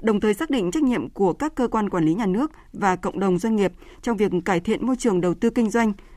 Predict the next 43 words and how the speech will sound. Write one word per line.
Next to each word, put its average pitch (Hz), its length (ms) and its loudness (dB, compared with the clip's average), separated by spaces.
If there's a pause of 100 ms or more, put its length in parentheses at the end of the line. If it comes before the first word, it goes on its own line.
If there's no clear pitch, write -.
(100)
thúc 330 120 -2
đẩy 214 160 2
phát 302 180 -6
triển 220 240 0
khu 233 120 -6
vực 190 160 -2
kinh 214 160 -2
tế 190 200 4
tư 240 80 2
nhân 220 280 2 (380)
và 220 180 2
đóng 214 200 0
góp 302 220 -2
tích 339 140 -2
cực 226 160 2
vào - 200 -4
sự - 160 -4
phát - 160 -6
triển 202 260 2
bền 165 160 2
vững 185 280 0
của 240 80 -2
Việt 170 140 0
Nam, 214 220 0 (520)
thể 226 100 0
hiện 220 200 4
sự - 140 0
đồng 208 200 0
hành 208 220 -2
của 196 160 2
Chính 196 180 -6
phủ 233 260 2 (220)
cùng 226 220 4
cộng 208 180 0
đồng 208 180 2
doanh 269 160 2
nghiệp 233 180 2 (240)
vượt 208 240 2
qua 247 140 0
khó 214 160 -2
khăn, 247 260 2 (180)
ổn 180 200 0
định 185 160 2